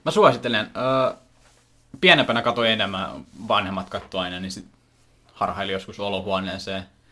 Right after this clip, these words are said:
niin, niin sattui näkemään. Mut nyt on ollut vähän taukoa, et en ihan perinteisesti Yle Uutisia oo kattonut, että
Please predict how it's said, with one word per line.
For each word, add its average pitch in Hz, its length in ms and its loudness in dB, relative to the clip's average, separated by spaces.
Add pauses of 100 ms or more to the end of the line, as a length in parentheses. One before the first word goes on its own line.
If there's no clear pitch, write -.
(520)
niin, 92 300 -6
niin 98 140 -8
sattui 101 280 -6
näkemään. 95 400 -6
Mut 92 160 -10
nyt 123 240 -4
on 131 60 4
ollut 120 120 0
vähän 123 180 -2
taukoa, 92 440 4
et - 240 -12 (220)
en 101 120 -10
ihan 95 140 -8
perinteisesti 90 520 -6
Yle 98 160 -4
Uutisia 95 400 -8
oo - 100 -16
kattonut, 90 440 -12
että - 240 -18